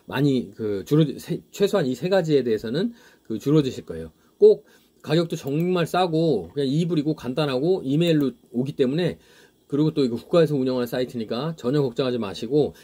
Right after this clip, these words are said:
차, 중고차 사실 때는 무조건 차를 사겠다, 마음을 먹었다, 이 차가 마음에 든다 하면 빚 넘버를 먼저 달라고 하세요. 그래서 여기다가 이불 내고 체크를 해보시면 이 차가 어떤 차인지 기본적인 게 다 나옵니다. 그 카세일즈에서 하시면 돈 비싸니까 하지 마시고요. <laughs> 여기서 하세요.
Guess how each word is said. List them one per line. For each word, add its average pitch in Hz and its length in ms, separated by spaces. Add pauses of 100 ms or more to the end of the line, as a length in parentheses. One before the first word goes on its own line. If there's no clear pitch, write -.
차, 175 240
중고차 156 340
사실 160 280
때는 185 460
무조건 156 400
차를 196 240
사겠다, 175 340
마음을 131 380
먹었다, 117 280
이 117 80
차가 147 160
마음에 113 240
든다 117 220
하면 160 280
빚 123 120
넘버를 143 300
먼저 98 140
달라고 107 320
하세요. 90 260 (300)
그래서 151 260
여기다가 139 360
이불 117 320
내고 131 320 (120)
체크를 165 300
해보시면 131 480
이 117 120
차가 143 180
어떤 117 260
차인지 127 580 (160)
기본적인 156 540
게 127 60
다 104 180
나옵니다. 87 460 (340)
그 143 140
카세일즈에서 180 600
하시면 139 320
돈 123 160
비싸니까 123 560 (120)
하지 160 220
마시고요. 101 360 (200)
<laughs> - 160
여기서 135 240
하세요. 85 300